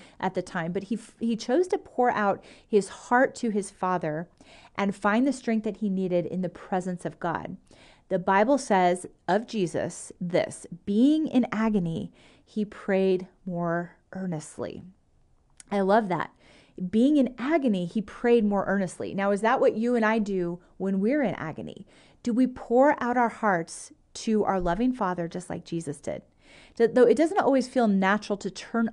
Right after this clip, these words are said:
upward in the midst of our struggles, but Jesus set a beautiful example for where our soul's gaze should focus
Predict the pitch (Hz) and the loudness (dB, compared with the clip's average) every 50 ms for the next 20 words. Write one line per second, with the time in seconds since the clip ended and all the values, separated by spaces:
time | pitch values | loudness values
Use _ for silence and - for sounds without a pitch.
0 | - - 196 214 214 - - 240 240 247 254 240 - - 208 190 185 180 185 190 | -2 -2 -2 -2 -2 -4 -4 -2 0 0 0 -2 -2 -4 -4 -2 -2 -2 -4 -6
1 | 190 - 185 185 165 170 - - - 269 285 269 208 185 180 - - 185 185 - | -6 -8 -8 -6 -6 -8 -6 -4 -4 -2 -2 -2 -2 -4 -4 -6 -8 -8 -8 -8
2 | - - 233 240 285 277 - - - - 214 196 190 180 - - - - - _ | -8 -8 -6 -6 -8 -8 -10 -8 -6 -2 -2 -2 -2 -4 -6 -14 -20 -20 -18 _
3 | - 220 220 196 196 208 220 214 226 220 - 220 208 - 190 185 180 196 214 262 | -2 -2 0 0 0 0 2 2 0 0 0 0 0 0 0 -2 -2 0 0 0
4 | 269 - 196 175 170 - 190 190 185 175 180 185 202 220 214 - 202 196 185 - | 0 0 -2 -4 -2 -2 -4 -4 0 0 2 4 4 4 6 4 2 2 0 -2
5 | - - 196 185 175 175 - 233 233 208 196 - - 175 - - - 294 349 - | -4 -4 -2 -2 -2 -2 0 0 2 0 0 -2 -6 -10 -6 -4 -2 -2 -2 0
6 | 233 185 170 185 - - | 0 0 -2 -2 -4 -10